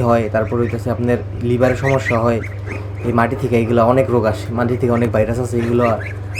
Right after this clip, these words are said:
মানে ছাদে এগুলা হয় না। ওরা সারাদিন এখানে পরিষ্কার পরিচ্ছন্নভাবে থাকে,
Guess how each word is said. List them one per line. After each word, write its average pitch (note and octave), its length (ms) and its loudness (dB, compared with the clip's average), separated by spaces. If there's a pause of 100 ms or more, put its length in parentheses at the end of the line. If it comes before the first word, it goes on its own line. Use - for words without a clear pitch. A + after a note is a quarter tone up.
(160)
মানে A2+ 160 2 (160)
ছাদে B2 260 2
এগুলা A#2 260 2
হয় A#2 200 2
না। G#2+ 60 0 (840)
ওরা A#2+ 240 4
সারাদিন B2+ 400 4
এখানে A#2+ 260 0
পরিষ্কার C3 380 0
পরিচ্ছন্নভাবে A#2 640 2
থাকে, A#2 200 0